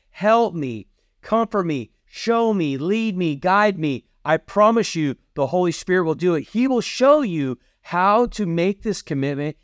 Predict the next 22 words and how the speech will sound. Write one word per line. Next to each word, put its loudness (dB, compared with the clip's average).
and -4
how 0
to -6
keep -4
this -6
commitment. -6
So -4
see, -2
beliefs 0
are, -2
uh, 2
are 2
they -2
based -2
on 2
your 0
opinions 0
or 4
God's 2
word? 2
See, -2
opinions 0